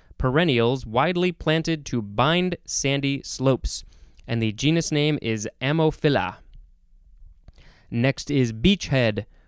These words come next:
one word, noun from nineteen forty-one. An area on a hostile shore occupied to secure further landing of troops and supplies.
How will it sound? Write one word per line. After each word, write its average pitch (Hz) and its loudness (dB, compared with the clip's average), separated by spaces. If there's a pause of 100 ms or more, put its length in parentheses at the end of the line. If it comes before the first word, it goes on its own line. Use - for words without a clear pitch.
one 123 2
word, 120 4 (180)
noun 120 2
from 123 0
nineteen 131 0
forty-one. 120 0 (440)
An 143 4
area 170 2 (120)
on 123 2
a 117 0
hostile 190 -2
shore 135 0
occupied 165 0
to 139 -2
secure 147 0
further 180 0
landing 143 0
of 123 -2
troops - 0
and 127 -2
supplies. 110 0